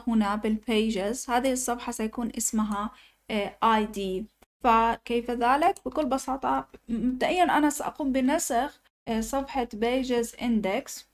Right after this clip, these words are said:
وسأسميها بيجز آي دي ضمن أقواس، آه، ضمن أقواس، آه، مربعة.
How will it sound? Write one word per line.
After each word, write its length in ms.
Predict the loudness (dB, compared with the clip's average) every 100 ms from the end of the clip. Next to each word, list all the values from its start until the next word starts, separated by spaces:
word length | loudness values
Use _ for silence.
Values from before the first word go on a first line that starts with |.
| _ _
وسأسميها 880 | 2 6 8 6 0 -4 -2 0 0
بيجز 680 | -2 0 0 0 -2 -2 -4
آي 200 | 0 2
دي 360 | 0 -6 -10 -12 _ -4 0 0 -2
ضمن 240 | -2 0 -2
أقواس، 680 | -4 0 4 6 4 0 -10 -18 _ _ _ -4
آه، 300 | -2 -4 -6 -12 _ _ -2
ضمن 200 | 2 2
أقواس، 840 | 0 0 6 6 6 0 -4 0
آه، 400 | 4 4 2 -2 -8 _ _ 0
مربعة. 640 | 4 4 2 0 0 0